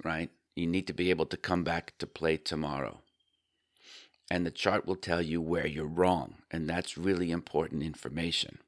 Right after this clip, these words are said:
right? 'Cause you have to think of yourself as the head coach of a sports team where there's two different types of players. There's offense and there's defense, right? In baseball, you have a batting order. I guess that's the offense part.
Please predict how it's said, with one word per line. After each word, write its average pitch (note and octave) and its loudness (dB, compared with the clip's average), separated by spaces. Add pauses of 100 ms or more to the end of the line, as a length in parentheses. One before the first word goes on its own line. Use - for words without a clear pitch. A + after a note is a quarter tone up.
(360)
right? E2+ 2 (460)
'Cause F2 -4
you F#2+ 4
have G#2+ 0
to C3+ -2
think - 4
of F#2 0
yourself F2+ 2
as F2+ -2
the E2+ 0
head F2+ 0
coach E2 2 (320)
of F#2 -6
a F2 -2
sports - 2
team - -6 (1200)
where F#2+ 8
there's F2 4
two - 2
different E2+ 2 (280)
types F2+ -2
of - -8
players. D2 0
There's E2+ -2
offense F2+ 0
and F2+ 0
there's E2+ -2
defense, - -6
right? F2 4
In F2+ 2
baseball, F2 4
you D#2+ -2
have E2+ -4
a C#2+ -10
batting F2+ 4
order. D#2 0
I F2 -4
guess D#2+ 0
that's E2 2
the D2+ -2
offense D#2 -4
part. C#2 -4